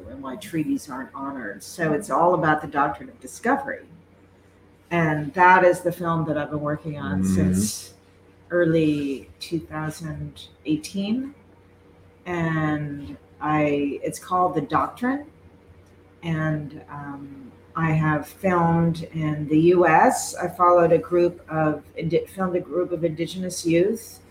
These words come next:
Speaker 1: who were the first youth, indigenous youth, to have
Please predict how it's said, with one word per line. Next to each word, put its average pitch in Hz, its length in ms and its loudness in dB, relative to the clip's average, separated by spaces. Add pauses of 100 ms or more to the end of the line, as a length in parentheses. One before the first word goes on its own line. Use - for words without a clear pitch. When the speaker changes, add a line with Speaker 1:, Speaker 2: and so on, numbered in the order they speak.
(420)
Speaker 1:
who 185 80 -6
were 180 120 4
the 170 80 4
first - 680 4 (100)
youth, 180 640 4
indigenous 175 520 2
youth, 175 360 4
to 160 180 -2
have 160 460 0